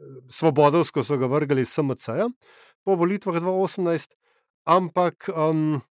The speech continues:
ima pa več kilometrine in več, eh, vi-, pač visokostatusnih položajev kot, kot Nemec, ne. Tako da, eh, ne, in ne pozabi, da seveda, ker imamo princip zadrge, ne moreta biti prvi in drugi, ne, mora biti nekdo vmes.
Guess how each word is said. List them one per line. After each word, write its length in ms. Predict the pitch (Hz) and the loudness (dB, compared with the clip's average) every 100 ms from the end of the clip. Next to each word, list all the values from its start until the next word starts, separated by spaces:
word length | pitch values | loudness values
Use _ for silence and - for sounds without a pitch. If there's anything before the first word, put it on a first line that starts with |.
| _ _ | _ _
ima 160 | 135 175 | 6 6
pa 160 | 196 180 | 8 6
več 240 | 180 180 | 4 2
kilometrine 680 | - 190 170 170 190 185 170 | 0 2 2 2 2 4 4
in 200 | 165 160 | 4 2
več, 380 | 147 165 160 - | 2 0 0 -4
eh, 160 | 156 151 | -2 -2
vi-, 280 | 139 156 165 147 | -4 -6 -6 -10
pač 220 | 151 139 | -8 -8
visokostatusnih 1080 | 127 139 - 147 175 - 160 151 160 - 147 | -8 -6 0 2 2 0 0 0 -4 -8 -10
položajev 600 | - 147 120 170 202 107 | -4 -2 2 4 4 0
kot, 220 | - - _ | -6 -12 _
kot 200 | 131 - | -10 -4
Nemec, 460 | 123 107 87 - | -2 -2 -6 -16
ne. 160 | 107 147 _ - - _ _ | -12 -12 _ -20 -20 _ _
Tako 260 | - 160 170 | -4 -2 0
da, 220 | 143 156 151 147 | 4 4 6 4
eh, 360 | 151 139 135 127 | 2 -2 -4 2
ne, 160 | 156 | 4
in 80 | 160 | 8
ne 100 | 190 | 8
pozabi, 400 | 190 165 175 170 | 6 6 6 6
da 100 | 156 | 2
seveda, 360 | - 170 165 156 | 0 2 2 2
ker 200 | 143 - | 0 -2
imamo 280 | 151 160 156 | 0 2 0
princip 380 | 139 143 151 143 | 0 -2 -2 -4
zadrge, 500 | 131 117 131 160 202 - _ | -4 0 0 0 -2 -4 _
ne 140 | 135 | -2
moreta 300 | 139 175 - | 0 2 0
biti 180 | 151 156 | -2 -2
prvi 300 | - 147 160 | -2 -2 0
in 60 | 156 | -2
drugi, 280 | 170 160 92 | -2 -4 -8
ne, 160 | 101 127 | -12 -16
mora 220 | - 127 135 | -8 -4 -4
biti 200 | 143 143 | -4 -8
nekdo 240 | 131 147 | -6 -6
vmes. 320 | 160 151 - | -4 -6 -10